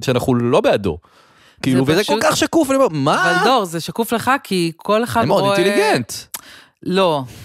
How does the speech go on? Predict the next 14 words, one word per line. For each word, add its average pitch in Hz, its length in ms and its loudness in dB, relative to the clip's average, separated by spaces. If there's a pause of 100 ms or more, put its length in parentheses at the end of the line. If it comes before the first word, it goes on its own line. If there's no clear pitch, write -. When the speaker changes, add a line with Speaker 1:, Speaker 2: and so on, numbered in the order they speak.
(340)
Speaker 2:
קודם 233 180 0
כל 226 120 0
ברור 160 500 -2
שאתה 127 280 -8
מאוד 143 180 -2
אינטליגנט, 135 760 -2
Speaker 1:
סתם, - 80 -14
סתם. 131 80 -10
Speaker 2:
מה-, 120 340 -2 (120)
כמה 143 240 0
רמות 143 220 -2
מעל 131 200 -2
כולם, 135 300 -2 (540)
אבל 147 420 0